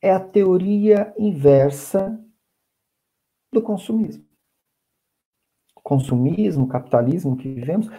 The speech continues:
nos incentiva dia a dia a consumirmos mais. E vai trazendo toda uma lógica de que se consumimos mais, geramos mais emprego, e gerando mais empregos, diminuímos a diver-, a, a,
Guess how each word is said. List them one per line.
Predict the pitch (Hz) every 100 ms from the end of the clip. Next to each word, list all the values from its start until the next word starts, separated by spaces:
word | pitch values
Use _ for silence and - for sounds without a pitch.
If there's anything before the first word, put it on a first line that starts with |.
| -
nos | 226 208
incentiva | 226 - 208 185 - 254 269 285 269 220
dia | 170 185 220 214 208
a |
dia | 147 147 160 185 185
a |
consumirmos | - 147 156 143 151 147 139
mais. | 117 - _ - - _ - - - _
E | 123
vai | 127 135 151 143 - _ _ _ _
trazendo | 135 123 127 185 208
toda | 135 160 156
uma | 147
lógica | 123 139 180 165
de | 160
que | -
se | - 139
consumimos | 143 135 131 123 127 127
mais, | 143 180 214 220
geramos | 175 156 147 143
mais | 135 127 127
emprego, | 123 110 175 190 185 180 180 - -
e |
gerando | 127 135 127
mais | 123 117 110
empregos, | 110 - 170 165 160 151 135 135 - _
diminuímos | 143 139 127 123 117
a | 117
diver-, | 110 120 117 117
a, | - 117 135
a, | - - -